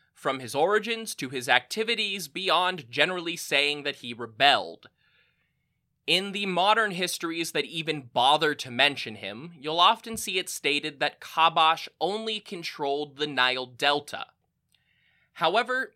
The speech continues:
this doesn't necessarily seem to be the case. The Nubian king of Kush, Nastasen,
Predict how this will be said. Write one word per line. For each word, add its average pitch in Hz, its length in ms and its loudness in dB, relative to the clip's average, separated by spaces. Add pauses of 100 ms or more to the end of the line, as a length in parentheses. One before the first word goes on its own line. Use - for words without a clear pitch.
this 175 280 -8
doesn't 226 580 0
necessarily 170 760 -2
seem 143 340 -6
to 147 120 -12
be 120 160 -10
the 113 100 -10
case. - 800 -4 (840)
The 151 140 -6
Nubian 240 640 -2
king 208 480 -6
of 151 240 -4
Kush, - 640 -2
Nastasen, 156 1000 2